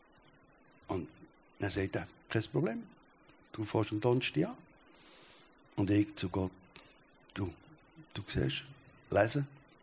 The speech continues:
äh? Ist für Gott auch kein Problem, äh?" Ich habe jedes Buch gelesen. Ich habe noch nie so viele Bücher gelesen.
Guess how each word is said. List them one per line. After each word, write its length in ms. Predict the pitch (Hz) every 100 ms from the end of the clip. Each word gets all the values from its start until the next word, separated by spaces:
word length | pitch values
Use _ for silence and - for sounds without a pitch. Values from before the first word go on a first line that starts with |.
| -
äh? 120 | 160 - - - - - - - - - - - - - - - - - - - - - - - - - - - - - - - - - - - - - - -
Ist 120 | -
für 100 | -
Gott 240 | - 90 -
auch 100 | -
kein 160 | 185 -
Problem, 500 | 160 156 139 147 139 - - - -
äh?" 60 | 135 135 - - - -
Ich 60 | 92
habe 100 | 92
jedes 240 | 120 151
Buch 320 | - 160 165 -
gelesen. 380 | 123 135 143 135 - - - - - - - - - - - - -
Ich 80 | -
habe 80 | 90
noch 80 |
nie 120 | 101 120
so 120 | 117
viele 160 | 117 127
Bücher 340 | 135 196 185
gelesen. 460 | 170 151 151 147